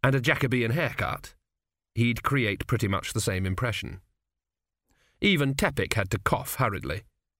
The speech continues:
But then he thought, "They don't know any better. They're like children." And this thought was followed by another one, which added, "These children could wipe us off the map in one hour."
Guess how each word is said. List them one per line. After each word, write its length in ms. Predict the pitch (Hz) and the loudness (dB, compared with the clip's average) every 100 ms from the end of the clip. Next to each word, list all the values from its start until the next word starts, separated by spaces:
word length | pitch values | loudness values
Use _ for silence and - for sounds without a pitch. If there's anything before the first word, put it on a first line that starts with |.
| - - | -20 -6
But 120 | 170 170 | -2 0
then 120 | 196 | 0
he 120 | 160 | 0
thought, 340 | 139 151 135 - | 0 0 -2 -8
"They 180 | - 143 | -2 0
don't 160 | 117 95 | 0 -2
know 140 | 98 | -2
any 140 | 90 | 0
better. 520 | 92 117 - 127 135 - - | 0 -2 0 -2 -2 -6 -2
They're 140 | 120 | 0
like 180 | 127 120 | 0 -2
children." 460 | 147 143 110 95 92 _ _ _ _ - - | -2 -2 -2 -4 -6 _ _ _ _ -10 -2
And 100 | 170 | 0
this 140 | 214 | 0
thought 320 | - 139 139 | 2 2 2
was 140 | 156 143 | -2 -2
followed 280 | 170 165 139 | 0 0 0
by 160 | 143 | 0
another 240 | 143 156 117 | 0 0 0
one, 160 | 98 | 0
which 160 | 123 - | 0 0
added, 300 | 131 135 123 - - - | 0 0 -4 -14 -18 -2
"These 180 | 139 156 | 0 2
children 460 | 143 113 104 107 | 2 0 0 0
could 160 | 117 131 | 0 0
wipe 240 | 135 131 | 0 0
us 140 | 131 127 | 0 -2
off 160 | 123 | -2
the 80 | 131 | -2
map 260 | 139 104 104 | 0 -2 -2
in 140 | 120 | 0
one 160 | 131 135 | 0 0
hour." 400 | 135 92 98 | -2 -2 -4